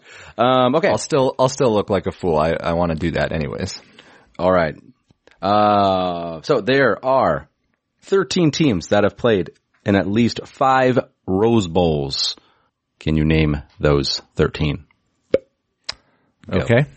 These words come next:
Speaker 2: I'll say Washington.
Speaker 1: Yep.
Speaker 2: Stanford.
Speaker 1: Yep.
Speaker 2: U S C.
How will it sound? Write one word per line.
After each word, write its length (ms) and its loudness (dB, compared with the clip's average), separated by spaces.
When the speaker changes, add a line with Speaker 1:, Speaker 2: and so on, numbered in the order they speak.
Speaker 2:
I'll 160 -4
say 680 0
Washington. 800 -2
Speaker 1:
Yep. 180 -6
Speaker 2:
Stanford. 540 0
Speaker 1:
Yep. 180 -2
Speaker 2:
U 180 0
S 160 2
C. 360 -2